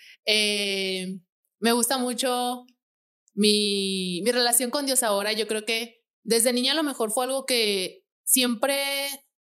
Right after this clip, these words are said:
siempre busqué, pero tal vez nunca lo había sentado como hasta ahora. Eh, realmente, pues, mi familia no, pues, no somos muchos como de iglesia, a lo mejor este, mi familia es, este, de la religión católica y a lo mejor yo igual y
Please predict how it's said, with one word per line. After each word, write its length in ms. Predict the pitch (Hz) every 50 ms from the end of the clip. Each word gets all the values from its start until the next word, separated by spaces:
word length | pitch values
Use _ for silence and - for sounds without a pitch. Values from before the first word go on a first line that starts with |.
| _ _ _ _ _ _
siempre 280 | - - 269 254 254 311
busqué, 500 | 330 302 - - - 196 180 - - _ _ _ _ _ _ _
pero 280 | - 240 247 254 254 240
tal 160 | 254 233 233
vez 120 | 247 277
nunca 280 | - 277 269 262 240 285
lo 80 | 294
había 180 | 285 285 247 -
sentado 460 | - 262 254 247 240 226 233 240 240
como 200 | 240 262 226 220
hasta 200 | 208 208 - 214
ahora. 360 | 190 180 185 190 214 254 269 - -
Eh, 260 | 202 202 196 190 190
realmente, 480 | 185 190 190 196 196 196 185 - 190 180 -
pues, 100 | 202 202
mi 120 | 208 208
familia 640 | 208 202 196 196 202 202 214 214 214 220 214 - _ _ _ _ _ _ _ _ _
no, 920 | 214 214 214 214 214 214 214 220 220 220 220 214 214 208 214 208 208 202 -
pues, 180 | - 214 214 208
no 100 | 226 226
somos 200 | 226 269 277 277
muchos 240 | 254 247 233 - -
como 200 | 269 262 254 233
de 120 | 196 185
iglesia, 460 | 175 170 175 175 180 185 - 233 240
a 40 | 240
lo 80 | 220 196
mejor 420 | 190 185 - 208 202 208 208 - _ _ _ _ _ _ -
este, 360 | 190 190 190 - - 202 190
mi 100 | 196 196
familia 580 | 196 208 196 196 196 196 208 214 214 220 208 202
es, 360 | 202 196 196 196 190 - -
este, 380 | - 190 185 - - - 180 180
de 80 | 180 175
la 100 | 180 170
religión 400 | 170 175 170 - - 190 190 190
católica 540 | - 196 202 196 196 226 240 240 277 269
y 240 | 262 233 220 208 196
a 100 | - 196
lo 60 | 214 214
mejor 280 | 208 202 - 208 196 202
yo 60 | 208
igual 280 | 226 220 220 214 214 214
y 320 | 220 220 214 208 214 _